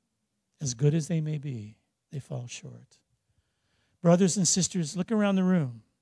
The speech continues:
This is the family of God. Turn your heads. This is the family of God.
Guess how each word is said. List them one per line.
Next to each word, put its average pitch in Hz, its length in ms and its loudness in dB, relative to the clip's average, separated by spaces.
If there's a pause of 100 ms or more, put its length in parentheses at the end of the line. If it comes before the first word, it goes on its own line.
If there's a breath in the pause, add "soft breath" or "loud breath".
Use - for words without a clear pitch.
(600)
This 156 180 -4
is 147 100 -4
the 160 100 -6
family 160 380 -6
of 156 120 -12
God. 180 280 -16
Turn 226 180 4
your 254 120 4
heads. 233 580 -4
This 180 220 -6
is 196 100 -14
the 196 100 -12
family 185 420 -8
of 175 100 -14
God. 165 320 -18